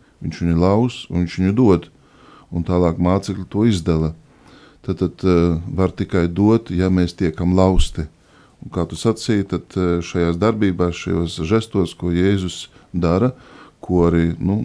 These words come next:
garīdznieks Euharistijā atkārto, ko arī patiesībā laulātie savā laulībā izdzīvo, tas ir ļoti, ļoti svarīgi dot, dāvāt. Eh, Mazā Terēzīte, runājot par mīlestību, saka, mīlestības definīcija patiesībā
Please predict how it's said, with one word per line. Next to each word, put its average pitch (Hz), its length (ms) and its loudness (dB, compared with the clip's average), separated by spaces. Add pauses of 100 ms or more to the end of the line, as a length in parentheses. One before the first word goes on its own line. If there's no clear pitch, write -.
(120)
garīdznieks 87 720 2
Euharistijā 87 600 -2 (180)
atkārto, 98 640 0 (500)
ko 95 140 0
arī 87 100 0
patiesībā 87 640 0
laulātie 90 560 2
savā 82 240 -2
laulībā 90 480 2 (160)
izdzīvo, 104 480 2 (320)
tas - 160 -12
ir 87 80 -4
ļoti, 92 320 0
ļoti 92 200 0
svarīgi 90 580 2 (180)
dot, 87 560 0
dāvāt. 85 560 0 (640)
Eh, 90 320 -2
Mazā 98 400 2
Terēzīte, 95 600 0
runājot 90 340 0
par 87 80 -4
mīlestību, 101 640 -2
saka, - 280 -6
mīlestības 92 600 -2
definīcija 101 640 -2
patiesībā 95 840 -2